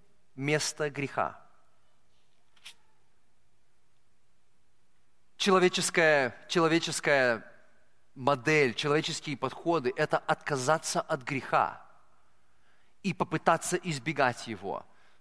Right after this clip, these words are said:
Дух Божий работает совершенно по-другому. Дух Божий, Он, заполняя собой, выталкивает.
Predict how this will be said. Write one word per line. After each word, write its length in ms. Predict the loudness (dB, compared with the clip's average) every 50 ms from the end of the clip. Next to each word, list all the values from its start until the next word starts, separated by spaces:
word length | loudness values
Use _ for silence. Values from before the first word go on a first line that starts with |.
| -20
Дух 380 | -20 -10 -4 -2 -2 0 -2 -4
Божий 540 | -4 -2 0 0 0 0 0 0 2 2 2
работает 460 | 2 2 0 -2 -2 -2 -2 -4 -2
совершенно 880 | -2 -2 -2 -2 -2 -4 -4 -6 -6 -4 -2 0 0 0 0 -2 -4 -4
по-другому. 760 | -6 -8 -8 -8 -10 -10 -6 -6 -4 -4 -4 -6 -10 -14 -16 -18 -20 -20 -20 -20 -20 -20 -20 -20 -20 -18
Дух 340 | -10 -2 0 0 0 0
Божий, 400 | -2 0 2 2 2 2 0 -2 -2 0
Он, 200 | 0 0 0 0
заполняя 840 | 0 2 2 2 2 2 2 2 2 2 4 6 6 6 6 4 4
собой, 640 | 2 2 2 2 0 0 2 2 4 6 6 4
выталкивает. 1160 | 4 2 0 -2 2 4 6 8 8 8 6 4 2 -4 -10 -12 -10 -10 -10 -10 -12 -14 -16